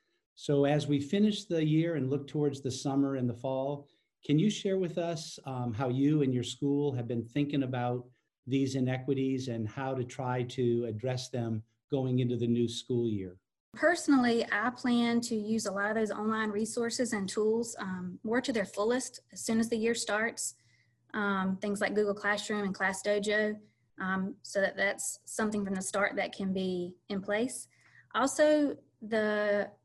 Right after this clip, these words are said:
Speaker 2: sanitation factor, teaching my kids, um, while we're at school and even when they're outside of school, how to stay safe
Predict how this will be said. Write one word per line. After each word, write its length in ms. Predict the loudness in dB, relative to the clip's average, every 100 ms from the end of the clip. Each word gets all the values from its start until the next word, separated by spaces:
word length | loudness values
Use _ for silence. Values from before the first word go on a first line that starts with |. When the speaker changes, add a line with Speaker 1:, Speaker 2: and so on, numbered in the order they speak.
| -16
Speaker 2:
sanitation 600 | -2 0 2 0 0 -2
factor, 380 | 0 -2 -4 -8
teaching 340 | -4 -2 2
my 140 | 2 2
kids, 640 | 0 2 0 -2 -10 -10 -6
um, 300 | -4 -2 0
while 180 | 2 2
we're 80 |
at 260 | 2 -2 -4
school 420 | -2 0 0 -2 -6 _ _ _
and 460 | -4 -2 -2 -2 -4
even 300 | -4 -2 -2
when 120 | 0
they're 160 | 0 0
outside 280 | -2 0 -2
of 80 | 0
school, 300 | 0 0 0
how 260 | 0 -2
to 140 | -4 -6
stay 240 | -2 -2
safe 540 | 0 2 2 0 -8